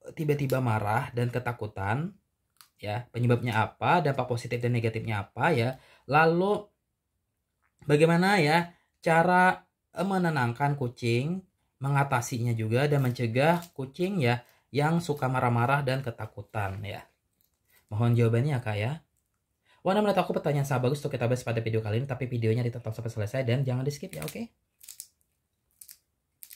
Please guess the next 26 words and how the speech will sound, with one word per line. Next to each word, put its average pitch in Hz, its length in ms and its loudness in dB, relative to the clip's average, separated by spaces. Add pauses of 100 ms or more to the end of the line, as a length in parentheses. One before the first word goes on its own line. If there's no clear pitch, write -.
(1300)
Menghadapi 196 480 4
kucing 214 320 4
dalam 196 240 2
kondisi 185 400 0
mood 196 160 -4
yang 175 80 0
tidak 151 240 2
baik 117 480 0
memang 123 320 2
akan 131 240 -4
merasa 123 400 0 (160)
menakutkan. 135 800 -6 (720)
Nah, 110 160 0
bagi, 110 560 0 (240)
baiknya 151 560 4
bagi 135 320 0
pecinta 131 400 -8
kucing 117 640 -2
atau 123 400 -2
bukan, 127 560 0
bahkan 117 320 -2
kucing 127 400 -6
yang 113 80 2
biasanya 113 800 0
tampak 117 240 -4
lusu-, 135 400 -4